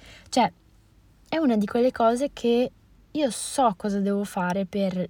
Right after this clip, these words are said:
mm, migliorarle, però puntualmente mi trovo sempre, ehm, a non saperlo gestire. E quindi è una cosa che sto cercando di imparare tutti i giorni, eh, e di controllare tutti i giorni.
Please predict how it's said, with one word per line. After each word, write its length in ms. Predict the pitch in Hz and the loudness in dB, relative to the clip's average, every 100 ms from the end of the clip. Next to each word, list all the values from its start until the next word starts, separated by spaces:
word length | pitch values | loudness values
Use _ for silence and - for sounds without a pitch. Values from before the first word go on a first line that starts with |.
| - | -2
mm, 440 | 196 185 185 185 | 0 2 2 4
migliorarle, 720 | 190 208 247 247 185 185 240 | 4 2 0 0 -2 -2 -4
però 340 | - 349 262 277 - - - - | -2 0 0 -2 -8 -20 -20 -10
puntualmente 800 | 294 285 311 302 262 240 233 285 | -4 0 2 2 2 0 -2 -2
mi 100 | 233 | -4
trovo 380 | 214 214 208 226 | -2 -2 -2 -4
sempre, 920 | - 220 214 202 220 226 233 240 - _ - | -4 -2 -2 -2 -2 0 0 -2 -6 _ -10
ehm, 800 | 226 214 208 208 202 202 196 196 - | -6 -4 -2 0 2 4 4 0 -4
a 140 | 220 226 | -4 0
non 340 | 220 220 214 | 0 0 -2
saperlo 440 | 208 196 202 196 | -4 -4 -2 0
gestire. 680 | 190 196 - - 196 185 180 175 _ - - - - _ _ | -2 -2 -4 -4 -2 0 -2 -6 _ -20 -20 -20 -20 _ _
E 200 | 247 254 | 0 0
quindi 680 | - 269 285 294 254 247 240 | 0 -2 0 0 0 2 2
è 80 | 226 | 2
una 160 | 226 226 | 0 -2
cosa 240 | 233 262 | -2 -4
che 240 | 247 226 | -2 -6
sto 260 | 208 - 233 | -6 -8 -8
cercando 440 | - 220 214 220 | -6 -6 -4 -4
di 80 | 220 | -2
imparare 760 | 214 208 196 185 185 196 208 - - | -4 -2 -2 0 0 2 0 -4 -14
tutti 240 | - 202 | -10 -6
i 20 | 202 | -4
giorni, 540 | 190 185 190 202 240 - - - - - | -2 0 2 0 -2 -10 -20 -20 -18 -6
eh, 360 | 220 214 214 | -2 0 2
e 40 | 214 | 0
di 120 | 202 | -2
controllare 560 | - 214 - 208 185 190 | -2 -4 -2 -2 -2 -2
tutti 260 | - - | -6 -4
i 60 | 196 | -2
giorni. 480 | 185 180 185 196 | 0 0 2 0